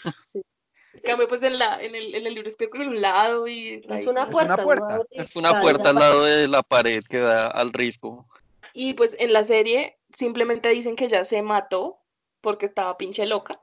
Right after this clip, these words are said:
Speaker 1: <laughs> Que le dio por volar.
Speaker 2: Sí, y s-, quería volar y se mató.
Speaker 1: <laughs>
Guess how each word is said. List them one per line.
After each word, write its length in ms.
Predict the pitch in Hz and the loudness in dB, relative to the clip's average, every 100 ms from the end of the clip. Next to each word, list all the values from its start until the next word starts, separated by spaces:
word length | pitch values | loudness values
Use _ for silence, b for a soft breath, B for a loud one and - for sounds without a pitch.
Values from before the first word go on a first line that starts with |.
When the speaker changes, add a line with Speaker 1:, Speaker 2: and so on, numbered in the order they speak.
| _ _ | _ _
Speaker 1:
<laughs> 840 | 208 - 226 285 - 226 247 220 | -14 -4 0 2 0 -4 -6 -10
Que 80 | 214 | -2
le 160 | 226 226 | 4 8
dio 200 | 214 202 | 8 6
por 160 | 202 | 2
volar. 380 | 196 214 170 190 - | 2 2 2 -2 -6
Speaker 2:
Sí, 340 | 277 262 143 | -4 -4 -4
y 40 | |
s-, 280 | 220 - _ - | -8 -14 _ -2
quería 240 | 220 208 | 2 4
volar 360 | 214 247 302 349 | 4 4 0 -2
y 80 | |
se 180 | 359 349 | -6 -6
mató. 340 | 311 302 453 - | -4 -4 -4 0
Speaker 1:
<laughs> 580 | 359 - - - - | 0 0 -8 -10 -14